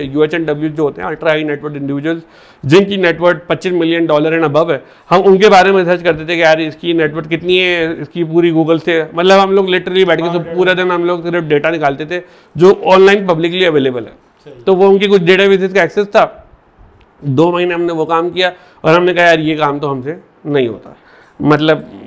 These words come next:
Speaker 1: नहीं भाई नहीं हो रहा, ये लर्निंग नहीं है ना, मतलब हमें, हमारे दिमाग में क्यूरियोसिटी थी क्या कुछ ऐसा काम करना है जिसमें हम रोजाना के हिसाब से कुछ नया लर्न करें।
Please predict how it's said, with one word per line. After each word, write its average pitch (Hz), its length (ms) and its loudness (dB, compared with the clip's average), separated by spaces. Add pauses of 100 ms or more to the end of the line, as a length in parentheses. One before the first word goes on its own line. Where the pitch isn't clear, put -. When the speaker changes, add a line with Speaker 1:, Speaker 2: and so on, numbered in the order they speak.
(120)
Speaker 1:
नहीं 170 420 2
भाई 117 200 -12 (200)
नहीं 170 260 -2
हो 160 140 4
रहा, 160 120 2
ये 180 260 0 (380)
लर्निंग 214 380 2
नहीं 156 180 0
है 156 60 -4
ना, 226 140 -4
मतलब 220 300 -2
हमें, 208 320 2
हमारे 190 360 2
दिमाग 180 320 2
में 208 120 -2
क्यूरियोसिटी 180 460 0
थी 196 100 -6
क्या 190 140 -2
कुछ 180 200 -6
ऐसा 135 220 -2
काम 175 240 -4
करना 175 200 -10
है 202 60 -12
जिसमें 190 200 -8
हम 156 600 -6
रोजाना 151 360 -2
के 185 60 -6
हिसाब 160 220 -6
से 180 80 -12
कुछ 165 140 -6
नया 139 200 -4
लर्न 139 200 -12
करें। - 200 -20